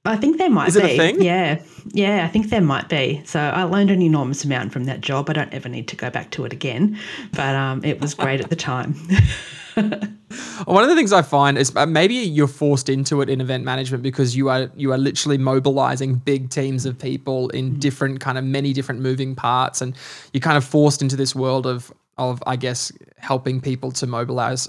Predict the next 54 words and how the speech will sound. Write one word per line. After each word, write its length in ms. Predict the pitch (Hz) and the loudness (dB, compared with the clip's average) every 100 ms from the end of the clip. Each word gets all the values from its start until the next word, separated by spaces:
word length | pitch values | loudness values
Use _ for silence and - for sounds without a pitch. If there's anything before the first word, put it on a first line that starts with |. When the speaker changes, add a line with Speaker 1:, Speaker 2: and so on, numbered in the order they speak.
| - | -6
Speaker 2:
uh, 120 | - | -4
mobilize 480 | 135 131 127 120 120 | -2 -2 0 -2 -2
behind 320 | 117 127 127 | -6 -4 -4
an 80 | 117 | -4
idea. 400 | 117 120 143 127 | -6 -4 -2 -2
So 200 | 120 117 | -2 -2
maybe 260 | 131 220 202 | 0 0 2
there's 180 | 156 | 0
some 180 | - 135 | 0 -2
common 260 | 127 135 127 | -2 -2 -4
threads 340 | - 131 131 | -4 -4 -2
between 320 | 131 131 123 | -6 -6 -6
all 180 | 123 123 | -4 -4
of 80 | 127 | -2
that. 260 | 123 120 - | 0 0 0
I'd 60 | |
be 80 | 147 | 0
interested 220 | 185 175 | 0 0
to 60 | 143 | -2
hear 180 | 127 135 | 0 0
other 160 | 131 | 0
people 420 | 143 135 131 127 123 | 0 0 0 -4 -6
that 160 | - 131 | -8 -2
are 200 | 120 120 - - - - | -2 -2 -6 -18 -20 -4
out 180 | 127 135 | 0 2
there 140 | 139 131 | 2 2
in 100 | 127 | 0
the 60 | |
kind 180 | 127 123 | -2 -6
of 60 | 123 | -4
comm 200 | 127 127 | -4 -4
space 380 | - 120 127 | -2 -2 -2
and 120 | 127 131 | -4 -4
whether 200 | 127 123 | -2 -4
or 40 | |
not 180 | 123 131 | -4 -4
they 100 | 127 | -6
started 380 | - 123 131 123 | -2 -2 -2 -2
out 200 | 120 - | -2 -2
in 60 | |
a 40 | 127 | -6
similar 320 | - 127 120 | -4 -6 -4
direction. 580 | 120 120 - 123 135 143 _ _ _ _ | -4 -6 -6 -6 -6 -8 _ _ _ _
Speaker 1:
It 60 | 160 | -2
was 160 | 196 - | -2 -2
certainly 500 | 226 247 240 214 - | -4 -2 -2 0 0
a 80 | |
job 320 | 147 143 127 139 | -4 -4 -4 -6
that 160 | - | -10
taught 220 | - 151 147 | -6 -6 -4
me 80 | |
how 140 | 135 131 | -4 -6
to 80 | 135 | -8
communicate 800 | - 139 123 127 123 113 113 | -6 -4 -4 -6 -6 -6 -8